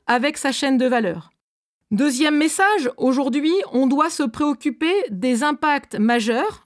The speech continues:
Donc, j'aborderai ce fameux vocable du principe de la matérialité, puisque pour être efficace, pour avoir du sens, encore faut-il que l'entreprise s'attache aux principaux impacts qu'elle génère.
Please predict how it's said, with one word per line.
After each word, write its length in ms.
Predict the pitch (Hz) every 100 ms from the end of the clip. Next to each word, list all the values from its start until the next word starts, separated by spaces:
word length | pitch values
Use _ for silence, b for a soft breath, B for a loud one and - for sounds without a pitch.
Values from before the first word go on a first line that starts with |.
| -
Donc, 140 | 202
j'aborderai 500 | 185 233 247 240 277
ce 160 | - 214
fameux 460 | - 226 240 269
vocable 640 | 214 240 233 277 233 196 -
du 160 | 185 220
principe 460 | - 240 294 254
de 80 | 208
la 140 | 185
matérialité, 920 | 208 285 302 294 262 254 226 226 302 - B B B B B
puisque 300 | 254 233 330
pour 260 | - 285 269
être 200 | 247 -
efficace, 760 | 294 311 285 262 277 440 - -
pour 200 | - 240
avoir 280 | 254 247 262
du 120 | 220
sens, 480 | 226 - 339 403 - B B B B
encore 340 | 247 262 330 330
faut-il 400 | 285 - 349 349
que 80 |
l'entreprise 600 | 262 262 - 269 - 330 339
s'attache 540 | 269 254 285 320 -
aux 80 | -
principaux 760 | 226 - 349 - 294 247 320 247
impacts 520 | 240 285 - - -
qu'elle 220 | 269 254
génère. 480 | 233 262 196 165